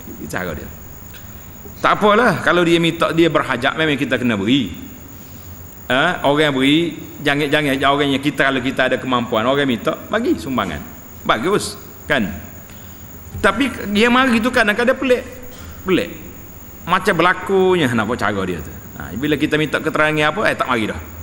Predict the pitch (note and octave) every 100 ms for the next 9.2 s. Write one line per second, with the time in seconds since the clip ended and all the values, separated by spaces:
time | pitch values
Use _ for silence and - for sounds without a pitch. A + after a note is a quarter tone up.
0 | - - - - - - D3+ D#3+ F3+ F#3+
1 | F3 D3 C#3+ C#3 C3+ C3 C3+ B2+ C3 -
2 | G2+ E2+ E2 - - D#2+ - - - -
3 | - - - - - - A2+ C3 C3 -
4 | C#3 D#3 B2+ - D#2+ C2+ - - - -
5 | - - - - - - - - - -
6 | - - - - - - - - - -
7 | - - - - - - F#3 A3 G#3+ -
8 | G#3+ G#3 B3+ G3+ - F3+ F3 E3 D3 -
9 | A2 A2+